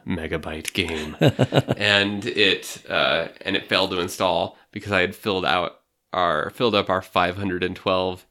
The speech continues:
Speaker 1: megabyte hard drive, or five hundred megabyte, or whatever, hard drive.
Speaker 2: Mm-hmm.
Speaker 1: Uh, I was like, "Wait a minute, what? It doesn't just, you ju-, can't just keep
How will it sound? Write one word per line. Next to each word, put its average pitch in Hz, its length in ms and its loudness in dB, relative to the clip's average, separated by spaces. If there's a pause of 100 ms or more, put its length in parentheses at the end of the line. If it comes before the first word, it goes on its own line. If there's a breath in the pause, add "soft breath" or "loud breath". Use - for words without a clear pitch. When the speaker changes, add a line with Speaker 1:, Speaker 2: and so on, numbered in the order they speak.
(100)
Speaker 1:
megabyte 92 580 0 (220)
hard 87 340 0
drive, 76 400 2 (220)
or - 60 -12
five - 200 -6
hundred 50 260 -6
megabyte, - 220 -6
or - 60 -4
whatever, 92 340 2
hard 95 240 0
drive. 73 220 0
Speaker 2:
Mm-hmm. 101 320 2 (120)
Speaker 1:
Uh, 73 300 2
I - 40 -14
was 113 120 -10
like, 107 140 -10
"Wait 123 120 -6
a 113 40 0
minute, 90 320 0
what? 110 240 -2
It - 80 -4
doesn't 110 320 0
just, 98 240 -4
you 104 100 -2
ju-, - 120 -8
can't - 280 -10
just - 160 -8
keep - 320 -2